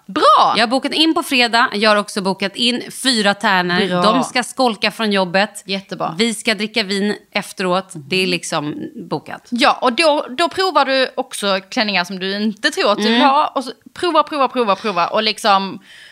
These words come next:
Speaker 1: För även om du inte kommer att köpa därifrån eller så, men då kommer du komma närmre, eh, vad du vill ha. Och då blir det lite verkligare också, tror jag.
Speaker 2: Mm.
Speaker 1: Att du verkligen är så här, nej, men jag vill verkligen ha det här och jag vill absolut inte ha det här.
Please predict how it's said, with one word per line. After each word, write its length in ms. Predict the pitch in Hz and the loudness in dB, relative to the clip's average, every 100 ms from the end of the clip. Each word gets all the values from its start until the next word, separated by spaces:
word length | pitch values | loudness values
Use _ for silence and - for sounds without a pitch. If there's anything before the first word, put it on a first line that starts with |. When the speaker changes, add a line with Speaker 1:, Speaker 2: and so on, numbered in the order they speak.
| _ | _
Speaker 1:
För 80 | 311 | 2
även 240 | 277 269 | 2 2
om 60 | 269 | -2
du 60 | 302 | -4
inte 120 | 311 | -2
kommer 180 | 302 262 | 0 0
att 60 | |
köpa 340 | 277 262 247 226 | 2 0 2 2
därifrån 380 | 202 180 208 | 2 0 -6
eller 140 | 202 226 | -6 -4
så, 260 | 277 175 131 | 0 0 0
men 140 | 233 | -2
då 100 | 240 | -4
kommer 260 | 240 254 240 | -2 -2 -2
du 100 | 247 | -2
komma 240 | 277 220 | 2 2
närmre, 800 | 220 254 131 131 185 190 196 196 | 2 0 0 -6 -4 0 2 0
eh, 520 | - 185 190 185 180 175 | -2 -2 0 2 0 -2
vad 220 | 214 185 | 0 2
du 60 | 185 | 0
vill 140 | 202 | -2
ha. 260 | 269 311 - | 2 2 2
Och 60 | 214 | -4
då 60 | 220 | -4
blir 100 | 240 | -4
det 60 | |
lite 160 | 240 233 | -2 0
verkligare 380 | 254 254 180 233 | 0 0 -4 -4
också, 200 | - - | -4 -4
tror 120 | 156 | -2
jag. 80 | 101 | -2
Speaker 2:
Mm. 100 | - | -4
Speaker 1:
Att 100 | 202 | -2
du 60 | |
verkligen 300 | 214 202 208 | -2 -2 -4
är 40 | 202 | -2
så 60 | |
här, 80 | 170 | -2
nej, 100 | 202 | -2
men 80 | 220 | -4
jag 60 | |
vill 140 | 214 220 | -4 -4
verkligen 680 | 202 233 247 240 - 403 262 | -2 0 0 -2 -6 -4 0
ha 180 | 185 | 0
det 60 | 165 | 0
här 140 | 175 | -2
och 60 | 123 | -4
jag 60 | 151 | -6
vill 100 | - | -8
absolut 320 | - 160 - | -8 -12 -10
inte 160 | 151 | -10
ha 100 | 151 | -8
det 60 | 156 | -6
här. 120 | 170 | -6